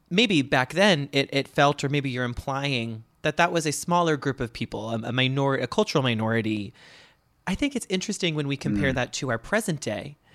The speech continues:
Speaker 1: because right now it feels like everyone is talking about the apocalypse. And they're citing the Bible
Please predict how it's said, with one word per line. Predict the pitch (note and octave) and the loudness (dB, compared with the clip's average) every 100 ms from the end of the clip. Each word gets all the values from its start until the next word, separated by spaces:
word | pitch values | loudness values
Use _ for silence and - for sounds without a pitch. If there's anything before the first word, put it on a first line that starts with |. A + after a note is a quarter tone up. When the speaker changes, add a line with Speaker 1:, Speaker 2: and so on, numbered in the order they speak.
| - - - | -20 -16 -8
Speaker 1:
because | D3 E3 C#3 | -4 -2 -2
right | D#3+ F#3+ | 0 -2
now | E3 C#3+ | 0 -2
it | C3+ | -2
feels | C#3+ C3+ | -2 0
like | C3+ - _ _ | -2 -4 _ _
everyone | E3 F3 D#3 C3+ A2 - - C3+ _ - | 0 2 2 -2 -2 -6 -10 -14 _ -4
is | A#2+ | -2
talking | - A2+ - A2 - - - B2 | 2 2 2 -6 -6 -12 -6 -4
about | A2+ A2 - | 2 2 0
the | G#2+ | -4
apocalypse. | - A2 - - - - - - - - - - | -4 -6 -6 -10 -8 -8 -10 -12 -20 -20 -6 4
And | E3+ D#3+ D#3 - | 6 6 2 2
they're | D#3+ D3 | 4 4
citing | D3 - G#3 A3 C#3+ C3 | 2 2 4 6 4 2
the | |
Bible | B2 B2+ B2+ B2 A2+ | 2 4 4 2 0